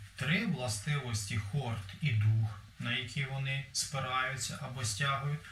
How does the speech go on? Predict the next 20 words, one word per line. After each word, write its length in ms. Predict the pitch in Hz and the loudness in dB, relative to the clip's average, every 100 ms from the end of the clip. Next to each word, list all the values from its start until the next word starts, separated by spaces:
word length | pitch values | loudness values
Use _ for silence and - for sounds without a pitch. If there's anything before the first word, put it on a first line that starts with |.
| - - | -16 -6
а 80 | 113 | -2
також 400 | 143 - 151 - | -2 4 4 4
три 360 | - 147 170 | 2 4 6
дуже 320 | 160 120 110 113 | 4 2 2 4
важливих 760 | 110 107 107 143 202 226 - | 4 4 4 4 4 2 -2
опорні 480 | 107 123 135 117 110 | -2 0 0 0 2
задачі, 680 | 104 104 110 180 196 240 - | 4 4 4 4 4 0 -2
або 300 | 117 113 117 | -2 -2 -2
я 220 | 117 139 | 2 2
би 140 | 156 | 6
їх 220 | 185 185 180 | 6 6 6
назвав 440 | 170 160 175 160 | 6 6 4 4
задачі 600 | 113 107 104 113 - 113 107 | 2 2 4 4 2 -4 -2
теореми. 500 | 113 110 107 98 92 - - - - - 147 | 2 4 4 2 0 -8 -12 -12 -12 -6 0
Отже, 400 | 175 233 269 269 - 117 | 2 2 0 -2 -6 -4
властивості 920 | 113 117 104 - 139 117 107 - 107 | 0 0 0 2 2 2 0 2 -2
хорд 560 | - 117 156 190 - - - - | -2 0 2 2 -2 -14 -16 -2
та 160 | 135 | 0
дуг. 260 | 151 110 107 - - - | 2 2 0 0 -10 -4
Перше. 460 | 185 - 107 - | 2 4 4 0